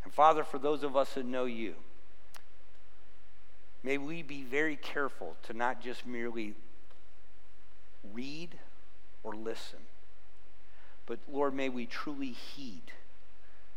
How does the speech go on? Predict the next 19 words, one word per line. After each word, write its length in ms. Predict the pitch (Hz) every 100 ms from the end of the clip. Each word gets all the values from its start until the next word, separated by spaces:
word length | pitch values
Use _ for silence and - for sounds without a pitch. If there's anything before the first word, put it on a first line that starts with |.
| - - - - - - - -
the 80 |
heart 360 | 107 - 135 131
of 120 | 131
this 200 | 123 113
book 420 | - - - - - - - - - - -
to 120 | 135
live 340 | 113 117 127
in 180 | 143 135
light 260 | 113 104 92
of 120 | 95
your 160 | 101
soon 400 | 104 - 120 110
return. 340 | 98 98 - 85 - - - - - - - - - - - - - - - - - - - - - - - - - - - - -
We 100 | 127
look 260 | 117 123 -
forward 380 | - 113 117 107
to 120 | 107
that 320 | 95 98 -
day. 80 | -